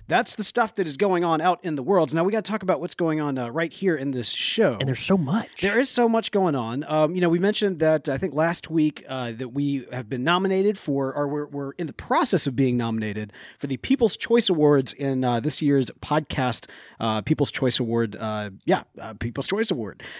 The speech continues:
Speaker 1: So if you haven't done so already,
Speaker 2: <laughs>
Speaker 1: uh, click the link that's in the, the episode description. Uh, we'll, we've got a link that's right there. Nominate Country Squire Radio. We are in the arts category.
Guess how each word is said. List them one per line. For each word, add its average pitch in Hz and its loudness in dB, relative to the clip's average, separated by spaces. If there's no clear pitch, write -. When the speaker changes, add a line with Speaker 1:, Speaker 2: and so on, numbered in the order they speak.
Speaker 1:
So 185 0
if 196 0
you 196 0
haven't 233 2
done 233 0
so - 2
already, 175 0
Speaker 2:
<laughs> - -6
Speaker 1:
uh, 160 2
click 311 0
the 277 -2
link 254 0
that's 220 -4
in 240 2
the, 180 2
the 160 0
episode 185 0
description. 165 0
Uh, 131 -2
we'll, 131 -2
we've 135 -6
got 139 0
a 127 -2
link 147 0
that's - -6
right 135 0
there. 143 4
Nominate 233 0
Country 233 -2
Squire 247 0
Radio. 247 2
We 220 0
are 220 4
in 190 -4
the 165 -6
arts 254 2
category. 107 -10